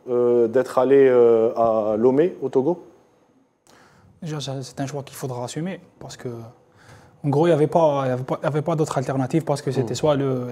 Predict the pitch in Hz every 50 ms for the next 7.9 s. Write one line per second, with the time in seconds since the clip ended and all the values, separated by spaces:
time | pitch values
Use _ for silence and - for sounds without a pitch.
0 | 117 127 143 139 131 127 143 143 131 135 139 135 - 131 123 131 143 143 135 -
1 | 143 135 127 123 120 117 - - - - 135 123 120 120 131 135 123 120 143 147
2 | 143 147 151 147 139 - - 143 139 131 120 117 113 - 139 131 120 117 113 -
3 | - - 135 160 156 - 147 131 - 151 135 - 156 143 143 143 135 - 143 139
4 | 147 165 165 - - 151 151 143 151 151 143 147 147 143 135 139 135 131 131 127
5 | 123 135 131 - - 147 143 127 131 135 135 131 131 143 131 123 135 131 123 123
6 | 131 127 131 123 120 123 120 - - 143 139 139 - 131 131 127 123 120 117 113
7 | 110 - - 110 110 110 131 120 117 117 110 - 123 - - 135 120